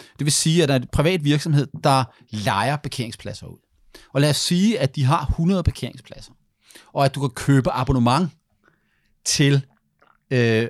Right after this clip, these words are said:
at få en parkeringsplads. Øhm, hvor meget er du villig til at betale for det abonnement, er en ting. Det andet er også, hvor mange pa-, hvor mange parkeringsabonnementer vil den her virksomhed sælge? Der er kun hundrede pladser. Men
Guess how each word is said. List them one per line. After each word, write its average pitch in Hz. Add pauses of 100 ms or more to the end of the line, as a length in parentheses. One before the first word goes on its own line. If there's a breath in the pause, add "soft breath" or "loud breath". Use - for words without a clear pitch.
(120)
at 123
få 147
en 143
parkeringsplads. - (920 soft breath)
Øhm, 117 (720)
hvor 127
meget 156
er 175
du 139
villig 190
til 185
at 139
betale 214
for 214
det 185
abonnement, 147
er 147
en 165
ting. 147
Det 147
andet 202
er 190
også, 156
hvor 185
mange 151 (100)
pa-, -
hvor 143
mange 143 (180)
parkeringsabonnementer 131 (560)
vil 139
den 151
her 165
virksomhed 139
sælge? 202 (480)
Der 175
er 156
kun 254
hundrede 196
pladser. - (1120 soft breath)
Men 143